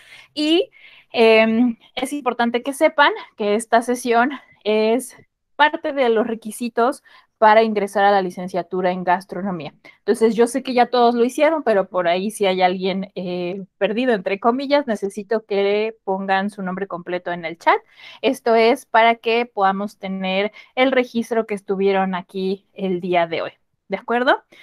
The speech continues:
Entonces, eh, les voy a presentar el día de hoy la sesión, la da la licenciada Carla Reséndiz.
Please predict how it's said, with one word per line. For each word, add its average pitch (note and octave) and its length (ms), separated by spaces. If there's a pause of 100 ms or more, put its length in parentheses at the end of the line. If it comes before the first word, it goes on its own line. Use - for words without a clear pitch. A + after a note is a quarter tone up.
(180)
Entonces, A3+ 720
eh, G#3 260
les G3+ 200
voy G#3+ 140
a A3+ 100
presentar G#3 600
el G3 200
día G#3 260
de A3+ 180
hoy A3+ 260
la A3+ 220
sesión, G#3 520 (240)
la G3+ 180
da G#3 300
la G3+ 160
licenciada G#3 600
Carla F#3 280
Reséndiz. G#3+ 680